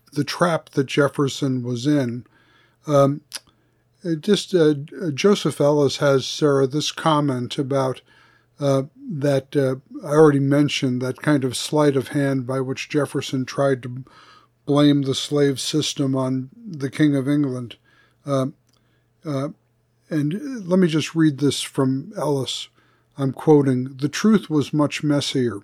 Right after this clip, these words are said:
Established slave owners in the Tidewater region favored an end of imports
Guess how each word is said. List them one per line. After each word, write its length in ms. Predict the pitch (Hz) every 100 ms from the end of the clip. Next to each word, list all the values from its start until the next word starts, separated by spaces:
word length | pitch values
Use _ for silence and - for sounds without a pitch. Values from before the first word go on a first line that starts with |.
| _ _ _ _ _ _
Established 960 | 143 - - 180 202 185 165 - - -
slave 460 | - 160 165 151
owners 420 | 151 143 139 127
in 140 | 143 135
the 100 | 135
Tidewater 760 | - 160 151 143 143 139 135
region 540 | 123 139 143 135 131 120
favored 580 | - 151 151 147 139
an 300 | 160 156 139
end 400 | 160 175 147 151
of 160 | 139 127
imports 720 | 147 143 - 139 117 -